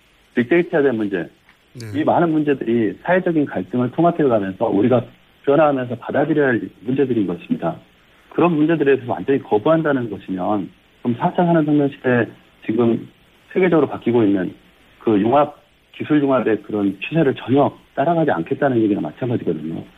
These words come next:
Speaker 1: 적어도 일부 지역에서 지역, 그 지역 경제가 요구하는 그런 그 특화된 산업 영역에 있어서는 규제를 풀어줘서 그 산업의 발전을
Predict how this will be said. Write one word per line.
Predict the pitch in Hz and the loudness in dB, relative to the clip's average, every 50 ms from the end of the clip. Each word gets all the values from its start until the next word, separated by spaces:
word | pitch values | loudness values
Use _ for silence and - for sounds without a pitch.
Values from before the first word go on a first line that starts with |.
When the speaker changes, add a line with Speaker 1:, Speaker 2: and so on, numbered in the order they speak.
| - - - - - - | -20 -20 -20 -20 -18 -4
Speaker 1:
적어도 | - - 165 180 170 156 143 | 0 2 4 4 4 4 2
일부 | 120 - 95 107 123 131 147 190 165 | 0 0 0 0 0 2 2 0 0
지역에서 | - - 131 131 127 131 110 113 104 95 104 104 - - - _ _ _ _ _ _ _ - | 2 2 2 2 2 0 -2 -2 -4 -2 -2 -2 -2 -4 -10 _ _ _ _ _ _ _ -2
지역, | 139 147 143 - - _ _ _ _ _ _ _ _ _ _ _ _ | 0 0 0 -4 -12 _ _ _ _ _ _ _ _ _ _ _ _
그 | _ - 107 101 98 92 85 - - _ _ _ _ - | _ -2 0 2 2 0 -2 -6 -12 _ _ _ _ 0
지역 | 147 147 147 | 0 0 0
경제가 | - 160 147 135 123 117 120 101 | 0 -2 -2 -2 -2 -2 0 0
요구하는 | 101 117 127 123 120 98 90 95 104 123 156 160 - - _ _ - - - - - - | 2 0 2 0 -2 -2 0 -2 -2 -2 -4 -8 -12 -20 _ _ -20 -20 -20 -20 -20 -6
그런 | - 113 107 117 113 110 101 - - - _ _ _ | -4 -2 0 0 0 0 -2 -4 -8 -14 _ _ _
그 | - - 98 - | -10 -10 -10 -8
특화된 | - - - - 185 175 175 131 104 - - - _ _ | -8 -12 -2 0 2 2 2 0 0 -4 -8 -14 _ _
산업 | - - 165 170 160 131 113 | -2 0 2 2 2 2 0
영역에 | 113 120 123 120 113 104 | -2 -2 -2 -2 -4 -4
있어서는 | 90 - - 104 104 - 101 92 95 101 98 85 - - - - - - - | -4 -2 -4 -4 -4 -2 -4 -2 0 0 0 0 -2 -8 -18 -20 -20 -12 -8
규제를 | - 110 135 131 131 131 | -2 0 2 2 2 2
풀어줘서 | 131 - 147 143 135 127 110 - 127 131 151 170 - - - _ _ _ _ _ _ _ _ _ _ _ _ | 0 0 0 0 2 0 -2 0 0 0 0 0 -4 -8 -18 _ _ _ _ _ _ _ _ _ _ _ _
그 | _ - 131 127 123 123 | _ 0 2 2 2 2
산업의 | - 156 147 143 135 127 117 | 0 0 0 0 0 0 -4
발전을 | 117 - 95 98 - 131 131 123 113 104 | -4 -4 -8 -4 -2 0 0 0 0 -2